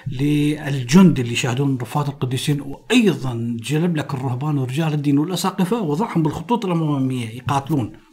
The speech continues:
مو بس خطو-، خطب و-، و-، ووعظ. إذن كانت الجيوش المرابطية سوف تقدم من أجل القضاء على ألفونسو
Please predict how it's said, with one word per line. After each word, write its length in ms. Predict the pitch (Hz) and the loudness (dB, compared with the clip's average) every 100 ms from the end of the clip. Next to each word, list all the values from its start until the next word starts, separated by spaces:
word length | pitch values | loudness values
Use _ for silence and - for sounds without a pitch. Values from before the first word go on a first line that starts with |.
| - | 2
مو 100 | 160 | 4
بس 220 | 143 - | 4 0
خطو-، 340 | 147 139 135 - - - | -6 -4 -6 -8 -14 -12
خطب 420 | - 156 160 147 | -2 0 4 4
و-، 380 | 127 123 117 104 123 | 2 -2 -4 -8 -8
و-، 560 | 131 135 143 135 120 | -6 -4 -6 -8 -4
ووعظ. 300 | 131 139 123 113 - 123 - - - - - - _ - | 0 2 0 -4 -10 -16 -20 -20 -20 -20 -20 -20 _ -12
إذن 200 | 143 131 | -10 -10
كانت 360 | - 135 135 131 | -8 -8 -8 -10
الجيوش 500 | 113 117 170 175 175 | -8 -2 -2 -2 -2
المرابطية 880 | 160 156 151 147 - 160 180 - - _ | 0 0 -4 -6 -4 -2 -2 -6 -20 _
سوف 340 | - - 143 131 | -6 -2 0 -2
تقدم 400 | 143 143 151 165 | -6 -4 0 0
من 140 | 143 | 0
أجل 500 | 143 135 180 208 170 | -2 0 2 2 0
القضاء 420 | 143 120 147 147 | -4 -2 2 2
على 240 | - 123 113 | 2 -2 -8
ألفونسو 480 | - 127 - - | -10 -12 -12 -14